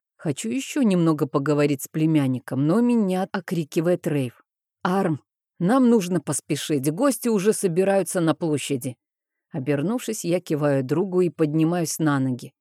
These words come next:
Протягиваю ладонь Алиоту и чувствую удовлетворение, когда он берет меня за руку.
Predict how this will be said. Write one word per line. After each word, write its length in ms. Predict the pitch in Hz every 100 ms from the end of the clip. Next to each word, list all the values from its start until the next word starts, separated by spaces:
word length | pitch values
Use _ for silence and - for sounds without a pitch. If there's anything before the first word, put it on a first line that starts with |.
| _ _ -
Протягиваю 640 | 143 135 208 196 165 165
ладонь 480 | 151 143 151 185 160
Алиоту 600 | 143 139 151 196 - 160
и 120 | 151
чувствую 520 | - 220 214 180 185 -
удовлетворение, 880 | 156 151 143 - 151 151 147 135 131
когда 320 | 143 139 139
он 140 | 135
берет 340 | 127 139 151 160
меня 260 | 147 147
за 240 | 135 139 127
руку. 280 | 127 156